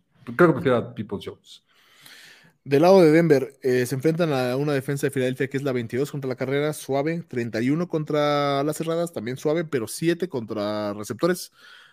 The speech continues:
Speaker 1: Ujú, ujú.
Speaker 2: lo cual no pinta bien para Courtland Sutton, que lleva ya varias semanas jugando a menos.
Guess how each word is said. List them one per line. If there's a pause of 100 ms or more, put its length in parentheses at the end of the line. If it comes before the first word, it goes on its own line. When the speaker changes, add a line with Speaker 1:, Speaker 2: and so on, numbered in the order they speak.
(180)
Speaker 1:
Ujú,
ujú. (200)
Speaker 2:
lo
cual
no
pinta
bien
para
Courtland
Sutton,
que
lleva
ya
varias
semanas
jugando
a
menos.